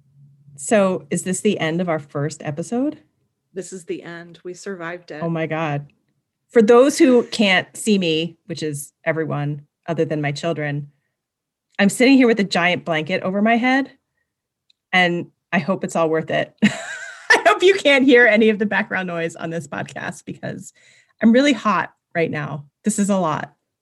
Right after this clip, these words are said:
Speaker 2: Okay, well, let's wrap it up so you can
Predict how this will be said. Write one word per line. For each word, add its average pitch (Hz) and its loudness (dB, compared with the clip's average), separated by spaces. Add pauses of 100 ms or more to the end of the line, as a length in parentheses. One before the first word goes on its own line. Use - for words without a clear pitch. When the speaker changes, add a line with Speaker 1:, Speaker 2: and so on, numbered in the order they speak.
(240)
Speaker 2:
Okay, 160 -16
well, 214 -2
let's 240 -4
wrap 202 -6
it 185 -10
up - -12
so - -16
you 160 -12
can 165 -18